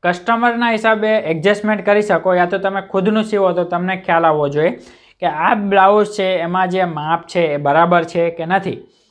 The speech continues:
જો આમાં એને ઊંચું લાગતું હોય તો તમે એક ઇંચ નીચું પણ કરી શકો અને એને નીચું લાગતું હોય તો એક ઇંચ ઉપર પણ કરી શકો. એને આ રીતે તમે બતાવીને પૂછી શકો કે નવ ઇંચ અહીંયા આવે છે, તો હા પાડે તો ઠીક છે, બાકી સાડા નવ પૂછી શકો, દસ છે તો છે જ,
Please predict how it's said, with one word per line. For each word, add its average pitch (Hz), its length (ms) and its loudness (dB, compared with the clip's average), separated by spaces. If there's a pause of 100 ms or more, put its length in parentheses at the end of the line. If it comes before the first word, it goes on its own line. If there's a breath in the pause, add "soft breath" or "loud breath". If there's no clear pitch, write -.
(200 soft breath)
જો 180 80 4
આમાં 220 440 2
એને 214 320 -4 (120)
ઊંચું 190 280 -2
લાગતું 190 340 2
હોય 160 160 2
તો 165 100 -4
તમે 170 320 -4
એક 170 160 -6
ઇંચ 175 160 -8 (120)
નીચું 160 320 -8
પણ 185 160 -2
કરી 175 200 -2
શકો 175 500 -4 (440 soft breath)
અને 160 380 0 (120)
એને 165 160 2 (300)
નીચું 196 340 4
લાગતું 180 320 2
હોય 135 140 0
તો 151 100 -6
એક 165 200 -4
ઇંચ 202 160 -10
ઉપર 165 300 -2
પણ 160 140 -4
કરી 135 200 -2
શકો. 143 340 -4
એને 180 260 -4
આ 175 160 4
રીતે 175 260 -2
તમે 165 200 -6 (640)
બતાવીને 180 480 2
પૂછી 185 340 -6
શકો 147 280 -4
કે 143 100 -10
નવ 151 280 -4
ઇંચ 170 180 -6
અહીંયા 175 240 0
આવે 143 200 2
છે, 165 160 -6 (560)
તો - 60 -4
હા 151 220 4
પાડે 190 300 4
તો 175 120 -6
ઠીક 208 240 -6
છે, 170 220 -8 (120)
બાકી 151 220 -10
સાડા 170 280 0
નવ 185 160 -2
પૂછી 175 280 -6
શકો, 175 380 -8
દસ 180 400 -4
છે 175 120 -6
તો 175 160 -4
છે 180 240 0
જ, - 140 -12